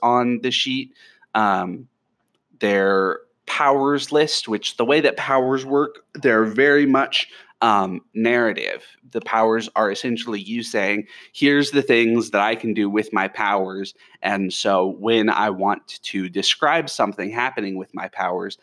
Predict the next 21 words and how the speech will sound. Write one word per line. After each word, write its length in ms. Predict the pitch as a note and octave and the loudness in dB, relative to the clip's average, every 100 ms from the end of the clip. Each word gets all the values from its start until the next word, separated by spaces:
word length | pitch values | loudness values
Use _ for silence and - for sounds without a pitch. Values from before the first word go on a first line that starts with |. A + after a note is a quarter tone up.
| - - | -18 -4
I 160 | F#2+ F#2 | -4 -2
can 200 | G#2+ G2 | -4 -4
describe 640 | G2 - A2+ G2 G#2 G#2 - | -4 -4 0 0 0 -2 -2
any 220 | A2+ A2+ | 2 2
of 140 | G2+ | 0
these 220 | G2+ F#2+ | -4 -6
things 280 | - F#2 G2 | -6 -6 -6
happening. 500 | - F#2 - C#2 - - _ - - - | -4 -6 -6 -10 -12 -18 _ -20 -18 -6
So 400 | - G2+ F2+ F2+ | 0 2 2 -2
for 240 | - G2 | -4 -2
Batman, 500 | A2+ G#2+ G2+ F#2 F#2+ | 0 -2 -2 -2 -2
it 60 | F2 | -6
would 160 | F2+ | -6
be 180 | G2 F#2+ | -6 -6
something 480 | - F#2+ F2+ F#2 F2+ | -4 -4 -4 -10 -6
like, 280 | F#2 F2+ - | -8 -8 -10
you 100 | F2+ | -6
know, 260 | F2+ F2+ _ - - - _ _ _ _ _ _ _ _ _ _ - | -4 -6 _ -20 -20 -20 _ _ _ _ _ _ _ _ _ _ 0
having 720 | - C#3+ B2+ A2+ A2+ A2 A2 - | 2 2 2 2 2 2 -2 -10
the, 460 | G#2 F#2 G#2+ G#2 - | -12 -4 -2 -2 0
uh, 320 | G#2+ F#2+ F2+ | 2 2 0